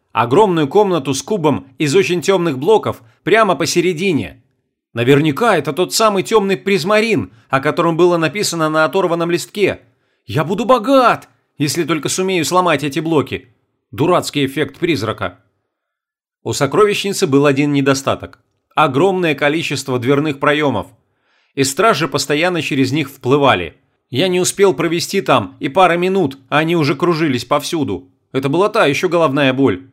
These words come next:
И не только головная. От их выстрелов у меня до сих пор все тело болит. Такое ощущение, что сокровищница — место встречи всех рыб-циклопов на свете. К слову о дверях.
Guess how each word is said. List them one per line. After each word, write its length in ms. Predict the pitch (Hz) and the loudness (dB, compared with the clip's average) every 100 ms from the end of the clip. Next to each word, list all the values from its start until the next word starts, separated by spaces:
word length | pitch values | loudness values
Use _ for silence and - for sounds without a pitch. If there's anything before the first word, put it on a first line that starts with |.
| _ | _
И 100 | 131 | -2
не 100 | 165 | -2
только 280 | 202 170 135 | 2 0 0
головная. 680 | 117 127 120 117 104 82 - _ | 0 2 2 0 -2 -4 -8 _
От 180 | 113 117 | -4 0
их 100 | 143 | -2
выстрелов 560 | 185 - 165 139 113 - - | -2 -6 0 0 0 -6 -8
у 80 | 139 | -2
меня 220 | 143 170 | 0 0
до 80 | 170 | -2
сих 180 | 180 220 | -2 -2
пор 160 | 185 175 | 0 0
все 200 | - 143 | -2 -4
тело 300 | 151 123 110 | -2 0 0
болит. 380 | 120 101 90 _ _ _ _ _ | -2 -2 -8 _ _ _ _ _
Такое 360 | - 151 180 180 | -4 2 4 4
ощущение, 680 | 139 156 - 196 180 120 92 | 2 -2 -2 -2 -2 -4 -6
что 180 | - 151 | -6 -2
сокровищница — 920 | 165 156 208 180 - 131 120 - - _ _ | -2 0 0 0 -2 -4 -4 -6 -8 _ _
место 380 | 139 190 - 147 | -2 -2 -2 -4
встречи 440 | - 175 180 151 | -2 0 0 -2
всех 380 | 135 - 190 185 | -4 0 0 2
рыб-циклопов 760 | 165 - - 143 143 160 147 | -2 -2 -6 -4 -4 -4 -4
на 120 | 165 165 | -2 -2
свете. 500 | 185 151 95 90 - _ _ _ _ | 0 0 0 -8 -18 _ _ _ _
К 60 | |
слову 280 | - 147 127 | -4 0 2
о 60 | 131 | 0
дверях. 360 | 135 139 101 | 2 2 0